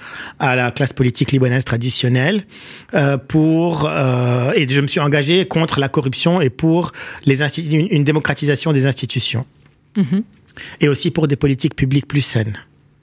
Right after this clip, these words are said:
Speaker 2: Et aujourd'hui, c'est un combat que vous continuez à mener ?
Speaker 1: Euh, je continue à le mener, oui, de, de, de, de, de manière un peu différente. Mais bien sûr, je reste toujours, euh, très, très engagé, euh, avec cette, euh,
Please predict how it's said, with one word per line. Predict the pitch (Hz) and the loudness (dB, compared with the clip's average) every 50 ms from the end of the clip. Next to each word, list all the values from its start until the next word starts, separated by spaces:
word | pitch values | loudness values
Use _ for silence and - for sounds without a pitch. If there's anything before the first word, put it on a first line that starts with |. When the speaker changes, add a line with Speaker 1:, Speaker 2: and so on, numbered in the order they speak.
| _ _ - - - - - - - - - 220 | _ _ -14 -12 -12 -12 -14 -18 -20 -8 -2 0
Speaker 2:
Et | 202 185 | 0 2
aujourd'hui, | 196 202 202 185 185 240 | 2 2 0 2 2 2
c'est | 240 - 214 | 2 2 2
un | 185 | 0
combat | 165 - 190 180 190 202 | 2 0 0 0 0 0
que | - 208 | -2 -4
vous | 185 180 | -4 -2
continuez | - 190 185 - - 202 196 185 | -2 -2 -2 -2 0 0 0 0
à | 185 185 | 0 0
mener ? | 190 190 190 208 240 302 - _ _ _ - 160 | 0 0 0 0 -2 -4 -6 _ _ _ 0 2
Speaker 1:
Euh, | 143 139 131 | 2 2 2
je | 110 135 | 2 0
continue | 131 - 156 - 175 170 180 | 0 0 0 2 2 2 2
à | 165 147 | 4 4
le | 139 143 | 4 4
mener, | 139 139 139 139 135 131 131 143 185 | 4 2 2 4 2 2 2 2 0
oui, | 170 131 135 165 220 | 0 0 0 0 2
de, | 226 147 151 180 | 2 2 2 0
de, | 165 131 131 139 | 0 0 0 0
de, | 131 131 139 | 2 2 0
de, | 131 127 135 | 0 2 0
de | 131 127 143 | 2 2 2
manière | 139 143 147 151 135 | 2 2 2 2 0
un | 143 | 0
peu | - - 135 | 0 0 0
différente. | 131 139 - - 135 113 117 131 185 214 - - - - - - - - - - | 0 -2 -2 -2 0 0 0 0 -2 -4 -8 -10 -12 -12 -12 -12 -12 -10 -2 2
Mais | 143 139 | 2 2
bien | 139 131 139 139 | 4 4 2 0
sûr, | 131 - - 170 151 | 0 0 -2 0 2
je | 131 139 | 2 2
reste | 139 135 139 131 - - - - | 2 2 0 -2 -2 -6 -8 -4
toujours, | - - 147 131 123 143 143 147 151 156 147 135 - - - | 0 0 2 2 4 4 4 4 2 0 -2 -4 -6 -4 -2
euh, | 131 123 123 120 120 120 123 120 117 | 0 0 2 2 2 0 0 0 0
très, | - - - 160 156 | 0 0 2 2 0
très | 147 - - 147 139 139 | 0 0 -2 -2 0 2
engagé, | 135 135 131 131 131 120 110 127 135 135 135 139 156 - 190 | 0 2 2 2 2 2 2 2 2 2 2 0 -2 -2 -4
euh, | 131 113 113 117 120 - | -2 -2 0 0 -2 -2
avec | - 139 127 123 127 127 - - | 0 0 0 0 0 -2 -2 -4
cette, | - - - 131 120 - _ - - | -4 0 0 0 -2 -2 _ -2 0
euh, | 131 123 120 117 120 | 0 2 2 0 -2